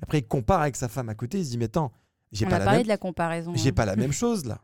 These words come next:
Speaker 1: Tu
Speaker 2: Mm.
Speaker 1: vois ? Alors évidemment, c'est un cas de figure extrême, mais prenez-le en compte. Prenez-le en compte.
Speaker 2: Oui.
Speaker 1: Votre mari, à un moment donné, il va apprécier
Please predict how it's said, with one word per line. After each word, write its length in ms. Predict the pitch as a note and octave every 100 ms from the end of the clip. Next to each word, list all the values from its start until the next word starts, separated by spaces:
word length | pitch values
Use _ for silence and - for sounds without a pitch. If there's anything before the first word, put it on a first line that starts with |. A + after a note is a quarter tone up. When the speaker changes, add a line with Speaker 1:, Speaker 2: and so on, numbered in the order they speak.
| _ _ -
Speaker 1:
Tu 80 |
Speaker 2:
Mm. 40 | A#2
Speaker 1:
vois ? 160 | D#3+ D#3+ _ _ _ -
Alors 180 | B2 C#3
évidemment, 420 | D3+ D3+ F3+ F#3
c'est 160 | - A#2+
un 80 |
cas 160 | A2 A#2+
de 40 |
figure 260 | - A#2 A2
extrême, 420 | A#2+ - A3 A#3 - _ _ _ _
mais 180 | A2+ A2
prenez-le 480 | G#2+ - C#3 C3 A#2+
en 100 | G#2
compte. 420 | G2+ - - - _ _ _ _ _
Prenez-le 360 | - A#2 B2 A2+
en 100 | A2
compte. 320 | A2+ B2+ - _ _ _ _
Speaker 2:
Oui. 60 | A3
Speaker 1:
Votre 260 | C#3+ - B2+
mari, 440 | G#2+ G2 G#2+ - _ _ -
à 60 |
un 20 | G#2+
moment 180 | G#2 G2+
donné, 380 | G2 G2+ A#2 - _ _ _ _
il 100 | A2
va 320 | G#2 A#2+ B2 _ _ -
apprécier 640 | C3+ - B2+ - A2 A2